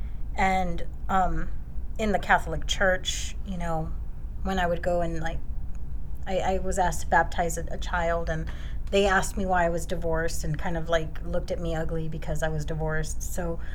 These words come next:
those kinds of things brought up those negative feelings, which in turn, like,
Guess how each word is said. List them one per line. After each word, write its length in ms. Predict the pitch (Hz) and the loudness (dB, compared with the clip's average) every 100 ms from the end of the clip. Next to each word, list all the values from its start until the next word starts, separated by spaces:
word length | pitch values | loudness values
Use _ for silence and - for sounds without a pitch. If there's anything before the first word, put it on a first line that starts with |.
| - - | -4 4
those 280 | 240 311 - | 6 6 4
kinds 260 | - - - | 2 2 0
of 120 | - | 0
things 240 | 190 - | 0 0
brought 260 | - 175 175 | 2 2 2
up 120 | 175 | 0
those 200 | 175 160 | -2 -2
negative 340 | 175 170 170 | -2 -2 -2
feelings, 720 | - 180 170 202 208 - - - - - - | -2 -2 -2 -2 -2 -4 -4 -4 -4 -4 -4
which 400 | - 208 196 - - | 0 2 2 0 0
in 160 | 202 190 | 0 0
turn, 440 | - 202 190 190 - | 0 2 2 2 0
like, 200 | 196 - | 0 0